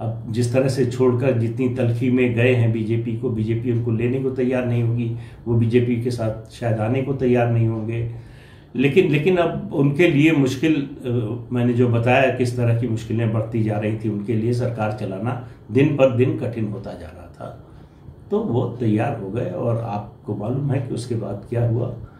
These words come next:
उन्होंने इस्तीफा दिया, गवर्नर के पास गए, उसके बाद जेडीयू, अ, विधायक दल की बैठक हुई, बीजे, बीजेपी विधायक दल की बैठक हुई, उसके बाद दोनों पार्टियों की सम्मिलित बैठक हुई,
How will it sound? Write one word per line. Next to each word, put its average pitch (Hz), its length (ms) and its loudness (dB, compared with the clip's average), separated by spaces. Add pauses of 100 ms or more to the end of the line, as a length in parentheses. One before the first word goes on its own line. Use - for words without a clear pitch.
(340)
उन्होंने 107 260 0
इस्तीफा 117 440 -2
दिया, 123 320 0
गवर्नर 101 640 -6 (880)
के 120 60 0
पास 117 400 2
गए, 120 260 2
उसके 113 200 -2
बाद 101 340 -6 (640)
जेडीयू, 117 440 4
अ, 131 580 -2
विधायक 123 460 0
दल 123 120 4
की 123 120 -2
बैठक 117 440 0
हुई, 120 180 2
बीजे, 110 440 -2
बीजेपी 120 540 2
विधायक 117 360 0
दल 113 180 2
की 127 80 -2
बैठक 117 460 0
हुई, 123 220 2
उसके 113 180 -4
बाद 107 200 -2
दोनों 113 380 0
पार्टियों 117 400 0
की 120 80 2
सम्मिलित 117 420 0
बैठक 113 380 -4
हुई, 135 280 -6